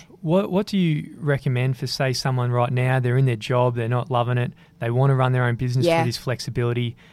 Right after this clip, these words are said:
Speaker 1: they've got their things they're passionate about, should they be following that, and how do you have the balance of passion compared to, say, something that's actually gonna make 'em money and is really practical?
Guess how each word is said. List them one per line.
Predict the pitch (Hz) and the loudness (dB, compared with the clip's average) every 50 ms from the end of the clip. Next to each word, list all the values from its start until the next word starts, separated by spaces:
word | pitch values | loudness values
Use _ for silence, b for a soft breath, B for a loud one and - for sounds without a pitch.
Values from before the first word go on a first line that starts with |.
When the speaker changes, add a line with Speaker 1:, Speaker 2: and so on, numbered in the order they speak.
| b b b b b - - | b b b b b -12 -4
Speaker 1:
they've | - 139 131 113 - | -2 -2 -2 0 2
got | 156 147 151 156 151 | 2 2 2 0 -2
their | 143 135 117 | -2 -2 -2
things | - - 131 127 117 | 0 0 0 0 2
they're | 127 127 120 110 | 0 0 -2 -2
passionate | - - 139 139 - - - 135 127 120 | -2 0 0 0 0 0 -2 -2 -2 -2
about, | 127 117 127 123 123 120 127 - b b b b b b - | -2 -2 -2 0 0 0 0 -2 b b b b b b -14
should | - - 160 143 | -4 -2 0 2
they | 147 143 | 2 2
be | 131 131 | 0 0
following | 123 - - 135 127 123 123 120 | -2 0 0 0 2 2 0 0
that, | 117 120 143 156 | 0 0 0 0
and | 147 123 | 0 -2
how | 107 131 131 | 0 0 0
do | 131 131 | 0 0
you | 127 120 120 120 120 - | 0 0 0 -2 -2 -2
have | 131 131 110 | -4 -4 -4
the | 110 | -4
balance | 101 - 120 120 120 123 120 | -2 0 0 2 2 0 -2
of | - 113 - | -4 -6 -4
passion | - - 127 117 - - 123 117 117 | -2 -2 0 -2 0 -4 -4 -4 -4
compared | - - 120 - 127 120 120 | -4 -4 -4 -2 -2 -4 -4
to, | - - 120 | -4 -6 -6
say, | 113 - - 117 117 113 117 | -6 -2 -2 -2 -2 -2 -4
something | - - 123 127 139 127 | -4 -4 -4 -2 -2 -2
that's | 120 113 - - | -4 -4 -2 -2
actually | 123 113 - - 131 120 | -2 -2 -2 -4 -4 -2
gonna | 120 113 | -2 -4
make | 113 113 117 117 117 - | -2 -2 -4 -4 -4 -4
'em | 123 | -4
money | 113 113 110 113 117 113 | -4 -4 -2 -4 -2 -2
and | 110 110 | -4 -4
is | 110 107 | -6 -4
really | 117 120 120 117 113 | -2 0 0 0 0
practical? | 107 - 117 110 - - 127 - - 117 - | -4 -6 -8 -8 -6 -8 -8 -6 -6 -8 -8